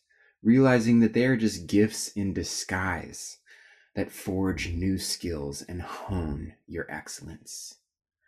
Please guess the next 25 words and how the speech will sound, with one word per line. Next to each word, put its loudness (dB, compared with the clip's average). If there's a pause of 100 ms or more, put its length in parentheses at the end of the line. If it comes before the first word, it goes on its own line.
(840)
Every 2
obstacle -8
is -8
a -4
wonderful 0
and -8
vital -4
opportunity -6
to -6
feel 4
more 6
alive -2
and -4
to -4 (340)
fulfill 0
your -8
higher -4
destiny. -12 (1300)
Sometimes 0
it -2
just -4
takes -4
a -6
simple -4
breath -4